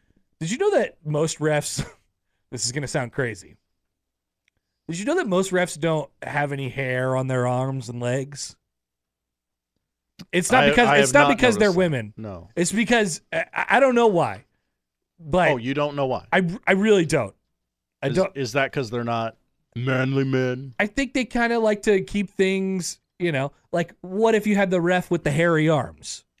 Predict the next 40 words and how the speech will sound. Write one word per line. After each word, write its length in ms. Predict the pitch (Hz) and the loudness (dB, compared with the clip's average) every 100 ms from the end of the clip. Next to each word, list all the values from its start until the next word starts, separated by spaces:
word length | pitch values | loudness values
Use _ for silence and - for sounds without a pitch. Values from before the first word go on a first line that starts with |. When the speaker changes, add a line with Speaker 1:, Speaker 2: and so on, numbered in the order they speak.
| - | -6
Speaker 2:
Okay, 280 | 214 180 | -4 -4
they, 240 | 175 196 185 165 | -2 -4 -4 -2
they 120 | 208 | 0
like, 240 | 220 202 - | 0 -2 -2
or 180 | 196 | -2
you 120 | 196 208 | -2 -8
could 120 | 208 | -4
say 140 | 185 | -2
they 120 | 151 | -2
like 200 | 143 139 - - | -2 -2 -6 -6
order. 300 | 156 143 123 | -2 0 0
Speaker 1:
They 40 | |
love 520 | 127 139 139 139 131 - | 0 0 2 2 0 -2
order. 340 | 131 120 107 107 | -2 -2 -4 -6
They're 280 | 113 110 | -4 -4
very, 520 | 110 104 117 135 139 104 | -6 -8 -4 0 0 -4
Speaker 2:
Uh-huh. 80 | - - | -10 -10
Speaker 1:
it's 140 | 143 | -6
a 80 | 127 | -6
different 480 | 107 - 156 170 139 | -6 -4 -2 -4 -6
breed. 280 | 131 127 107 | -6 -6 -6
They're 100 | 107 | -12
a 40 | 104 | -8
different 360 | 143 127 131 | -6 -4 -6
type 200 | - 110 | -6 -8
of 80 | 101 | -8
people. 320 | 113 104 95 _ - | -12 -12 -18 _ -12
Speaker 2:
They're 240 | 120 - | -10 -8
of 320 | 120 113 107 107 | -6 -6 -8 -12
order. 420 | 113 135 101 - 98 | -8 -8 -10 -16 -16
Speaker 1:
They're, 340 | 123 120 107 110 - | -12 -10 -10 -14 -10
they're 240 | 123 117 | -8 -6
of 200 | 110 113 113 | -8 -10 -10
order. 300 | 110 101 95 | -14 -14 -10
So 180 | - 127 | -6 -4
most 340 | 131 156 - | -2 -4 -2
refs 280 | 143 135 - | -2 -2 -4
that 120 | 117 | -6
I've 180 | 113 113 | -6 -6
seen 440 | - 113 107 104 | -8 -10 -10 -12